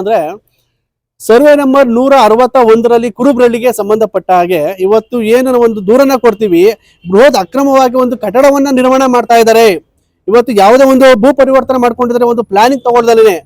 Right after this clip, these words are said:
ಒಂದು ನಕ್ಷೆ ಅನುಮೋದನೆಯನ್ನು ಪಡೆಯದೆ, ಯಾವುದೇ ಒಂದು ಸ್ಥಳೀಯ ಯೋಜನಾ ಪ್ರಾಧಿಕಾರದಿಂದ ಒಂದು ಅನುಮೋದನೆಯನ್ನ ಪಡೆಯದೇನೆ ಇವತ್ತು ಏಕಾಏಕಿ ಬೃಹತ್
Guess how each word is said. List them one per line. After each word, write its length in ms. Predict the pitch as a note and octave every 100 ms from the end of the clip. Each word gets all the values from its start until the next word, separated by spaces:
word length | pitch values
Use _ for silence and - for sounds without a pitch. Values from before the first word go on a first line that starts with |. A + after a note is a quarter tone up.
| -
ಒಂದು 140 | A3 B3+
ನಕ್ಷೆ 180 | G3+ - C#4+
ಅನುಮೋದನೆಯನ್ನು 640 | C4+ C#4 C#4+ C#4+ C#4 C#4 C4+
ಪಡೆಯದೆ, 340 | A3+ A#3 A3+ G3 - _ _ _
ಯಾವುದೇ 320 | F#3 G#3+ C4+ C#4 C4+
ಒಂದು 140 | C4 B3+
ಸ್ಥಳೀಯ 320 | - B3 D#4 C#4 G#3
ಯೋಜನಾ 320 | B3+ B3+ C4+ -
ಪ್ರಾಧಿಕಾರದಿಂದ 760 | D4 A#3+ B3 A#3 A#3 A#3+ B3 A#3+ B3 - _ -
ಒಂದು 120 | A3 G3+
ಅನುಮೋದನೆಯನ್ನ 800 | A#3+ B3+ C4+ B3 B3 B3 A#3+ B3 B3 -
ಪಡೆಯದೇನೆ 440 | F3 A3+ A3 G#3+ F#3+
ಇವತ್ತು 320 | D#3+ D#3 G#3+ A#3 F3+
ಏಕಾಏಕಿ 460 | B3 A#3+ A3 G3+ A3 E3+
ಬೃಹತ್ 400 | E3 G3+ B3+